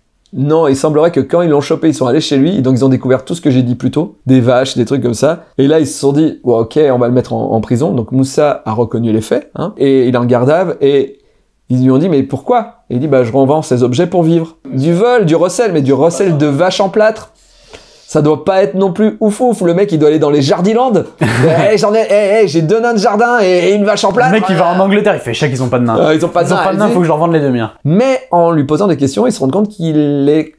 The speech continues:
Speaker 1: confus un peu. Il a des propos un peu incohérents. Il souffre de délire, de filiation et de persécution. Et ses infractions sont le fruit de consommation de cannabis. Mais aussi, il a des problèmes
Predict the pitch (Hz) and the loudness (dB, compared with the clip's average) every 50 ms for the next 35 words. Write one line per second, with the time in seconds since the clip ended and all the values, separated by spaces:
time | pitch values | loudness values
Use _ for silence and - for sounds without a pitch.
0 | _ _ - 208 202 - - - - - - - - - - _ - 123 113 - | _ _ -2 -2 -2 -2 -4 -12 -18 -18 -18 -20 -20 -20 -14 _ -8 -8 -6 -6
1 | - 196 269 - _ 143 143 151 143 151 143 - 143 135 - 165 165 165 - _ | -6 -8 -8 -8 _ -2 -2 0 0 0 0 -2 -4 -2 0 -2 -2 -2 -6 _
2 | - 139 135 135 - 262 240 214 180 175 175 175 160 147 131 120 135 202 254 - | -4 -4 -4 -2 -2 -2 0 0 -2 -2 0 2 2 2 2 0 -2 -4 -6 -10
3 | _ _ _ _ _ _ _ _ _ 139 135 - - 190 165 135 135 127 123 123 | _ _ _ _ _ _ _ _ _ -6 -6 -4 -4 -2 0 2 2 2 2 0
4 | 165 185 170 175 180 185 214 220 220 - 147 120 120 113 - - - 208 202 196 | 0 0 0 -2 -2 -2 -2 -2 -2 -2 -4 -4 -6 -6 -4 -4 -2 0 2 2
5 | 175 175 175 - 185 185 156 127 104 101 - - 226 220 - 202 190 - 151 139 | 0 0 -2 -4 -2 -2 0 -2 -2 -4 -2 -4 -4 -2 -2 -4 -4 -2 -4 -6
6 | 131 - - 139 190 208 - - _ _ - 262 285 262 269 220 180 165 220 220 | -6 -4 -4 -6 -6 -6 -12 -20 _ _ -2 0 0 0 0 0 0 0 0 0
7 | - - - - 233 247 240 - 190 165 151 - - 247 202 214 240 226 - _ | 0 -2 -2 0 -2 -2 0 0 0 0 0 -2 -2 -2 -2 -2 -4 -6 -12 _
8 | _ _ - 202 196 - 254 - - 214 214 208 208 - - _ _ - 233 220 | _ _ -4 -2 0 0 0 0 0 0 0 0 -2 -4 -12 _ _ -2 0 2
9 | 208 196 185 170 202 214 226 220 - - - - 165 143 127 - - - - 139 | 2 2 2 2 0 0 0 -2 -4 -8 -4 -2 0 0 0 -2 -6 -6 -4 -2
10 | 139 151 170 208 247 294 320 330 330 - 165 160 156 156 - 214 220 254 269 - | 0 2 2 2 2 2 0 0 -2 0 -2 -2 -2 -2 -2 -2 -2 -2 -4 -2
11 | - 139 131 156 165 135 - - 135 170 202 196 | -2 0 0 2 0 0 0 0 0 0 0 -2